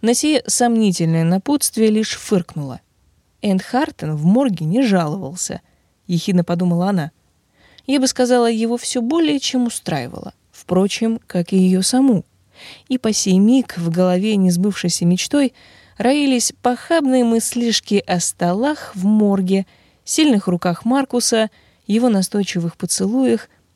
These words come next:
и лихорадочно горячей коже, жар которой чувствовался и сквозь рубашку. От Марка и впрямь пекло, как от доменной печи.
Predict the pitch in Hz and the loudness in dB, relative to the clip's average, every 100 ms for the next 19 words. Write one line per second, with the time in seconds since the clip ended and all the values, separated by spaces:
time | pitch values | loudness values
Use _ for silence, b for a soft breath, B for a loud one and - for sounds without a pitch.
0 | _ _ 277 262 226 214 214 285 269 - | _ _ 0 2 2 0 2 2 0 -2
1 | - 208 185 180 196 190 - - - 156 | -2 0 2 2 0 -2 -6 -8 -6 -4
2 | 151 156 151 b b b 165 160 156 160 | -2 -4 -6 b b b -2 -2 -2 -6
3 | - 247 196 180 b b b - 277 - | -2 0 0 -4 b b b -6 -6 -4
4 | 233 226 214 214 - 196 - 190 196 202 | -2 -2 -2 -4 -2 -4 -4 -2 -2 0
5 | 202 180 147 - - - _ _ _ - | 2 2 0 -6 -14 -18 _ _ _ -6
6 | 170 - 208 247 - 170 151 b b 185 | -4 0 2 2 0 -6 -6 b b -6
7 | 175 - 269 285 254 202 - 233 269 254 | -6 -2 2 2 2 -2 -2 0 2 0
8 | 226 - 208 185 185 208 226 254 240 233 | -2 -4 -2 0 2 2 2 4 4 2
9 | - 226 - - 143 | -2 -6 -4 -4 -6